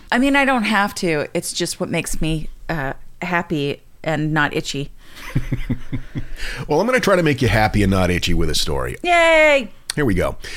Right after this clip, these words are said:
Speaker 2: Now, as most of us are aware of, and, and some of us are actually living through it,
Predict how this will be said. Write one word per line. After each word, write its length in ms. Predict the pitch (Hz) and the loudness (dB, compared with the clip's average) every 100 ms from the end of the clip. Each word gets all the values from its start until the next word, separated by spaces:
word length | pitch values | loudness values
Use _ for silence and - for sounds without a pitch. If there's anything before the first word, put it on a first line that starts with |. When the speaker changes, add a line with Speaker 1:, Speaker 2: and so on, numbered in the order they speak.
| - | -4
Speaker 2:
Now, 240 | 175 175 156 | 2 2 2
as 200 | 127 123 | 2 2
most 280 | 220 269 | 2 2
of 80 | 175 | 2
us 160 | 147 123 | 2 2
are 320 | - 113 113 95 | 2 2 2 0
aware 540 | 95 95 104 110 104 78 | 0 2 2 4 2 0
of, 300 | 82 80 85 | -2 -2 -2
and, 220 | 117 123 | -4 -2
and 100 | 131 | 0
some 200 | 175 240 | 0 0
of 100 | 262 | 0
us 160 | 170 123 | 2 2
are 100 | 110 | 2
actually 500 | 131 - 117 104 92 | 2 2 2 2 2
living 480 | 87 123 175 120 95 | 2 2 4 2 0
through 340 | - 208 151 | 0 2 2
it, 160 | 80 | 0